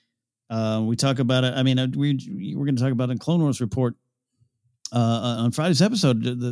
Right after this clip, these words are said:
the malevolence line of just, it is, Plo Koon has a line of like, uh, Anakin always, you know, seeking adventure and thrills, you know, and it's just like, he just, he's go, go, go, 'cause he knows he can do it. And so I think on that level, it hits me on that level of just like,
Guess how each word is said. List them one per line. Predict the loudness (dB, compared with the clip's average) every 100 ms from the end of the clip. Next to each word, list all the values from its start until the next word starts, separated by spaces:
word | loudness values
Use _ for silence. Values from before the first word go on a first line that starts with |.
| -4
the | -2
malevolence | 0 0 0 0 0 0
line | 0 2
of | 0
just, | -2 -2
it | -2
is, | -2
Plo | -4 -4 -2
Koon | 2 4 4
has | 4
a |
line | 2 2 2
of | 2 0
like, | -2 -4 -10 _ _ _ _ _
uh, | -12
Anakin | -10 -8 -6 -4 -2 0 0
always, | 0 0 0 0 -2 -10 -6
you | -4
know, | -2 -4 -6
seeking | -4 -2 0 0 0 -2
adventure | 0 0 2 2 2
and | 2
thrills, | 4 4 4 2
you | 2
know, | 4 4
and | 2
it's | 0
just | -2 0
like, | 0 0
he | 2 4 4
just, | 2 0 -2
he's | 0 2
go, | 4 4
go, | 4 4
go, | 4 4 4
'cause | 2 4
he | 4
knows | 6 4 2
he | 0
can | -2 2
do | 6 6
it. | 4 _ _ _ _ _ -6
And | 0
so | 4 6
I |
think | 6 4 4
on | 2
that | 4 4 4
level, | 4 4 2
it | 4
hits | 2 6
me | 6
on | 6
that | 4 2
level | 0 0 -2
of | -2
just | -2 0
like, | -2